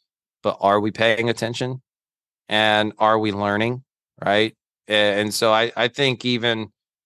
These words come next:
we talk a lot about the projects that will look differently. The protocols will look differently. Who's at the top will look differently. That also goes to the people.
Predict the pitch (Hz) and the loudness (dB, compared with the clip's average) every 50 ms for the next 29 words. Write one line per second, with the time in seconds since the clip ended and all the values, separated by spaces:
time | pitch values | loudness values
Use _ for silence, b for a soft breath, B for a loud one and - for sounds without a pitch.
0 | _ _ _ _ _ _ _ _ - 110 127 127 - 143 135 135 - 123 113 113 | _ _ _ _ _ _ _ _ -8 -6 -6 -2 0 0 0 0 0 0 2 2
1 | 113 113 120 120 113 120 113 104 - 95 - - - - 101 95 92 98 104 101 | 2 4 2 2 2 2 2 0 -2 -8 -14 -14 -14 -6 -2 0 2 2 0 0
2 | 117 127 127 131 - - - - - - - _ _ _ _ _ _ _ _ _ | 0 0 0 0 -2 -6 -8 -6 -6 -6 -8 _ _ _ _ _ _ _ _ _
3 | _ _ _ _ - 120 117 117 113 - _ - 117 117 117 117 117 117 113 113 | _ _ _ _ -2 0 0 0 0 -2 _ -4 -2 0 2 2 2 2 2 0
4 | 110 110 113 117 117 - - - 120 117 - - 123 120 117 123 123 120 101 95 | 0 -2 -2 -2 -4 -4 -2 -2 -2 0 0 0 -2 -2 0 0 -2 0 -2 -4
5 | - - 113 113 117 117 113 - 123 117 117 113 117 107 107 117 113 113 113 101 | -2 0 2 2 2 2 0 0 2 2 4 2 2 0 -2 -4 -2 -2 -4 -6
6 | _ - 117 113 - - 117 113 113 113 117 101 95 110 117 120 117 98 117 107 | _ -2 -2 -2 -2 -2 -4 -2 -2 -4 -4 -4 -2 0 0 2 2 2 2 2
7 | 101 - 101 - - - 110 117 117 - - 110 110 113 113 - - - 120 113 | 0 -2 -8 -2 0 2 2 2 0 -2 -6 -10 -8 -8 -8 -8 -4 -4 -2 -2
8 | - 117 117 117 120 117 113 - _ _ _ _ _ _ - - 104 117 127 139 | -2 -4 -2 -2 -2 -4 -4 -8 _ _ _ _ _ _ -2 2 2 4 4 2
9 | 135 - 117 104 - 107 107 107 101 - - 98 - - - - 104 104 - - | 2 0 0 0 2 2 2 2 2 0 -4 -8 -10 -12 -10 -6 -6 -6 -6 -8
10 | - - - | -14 -14 -14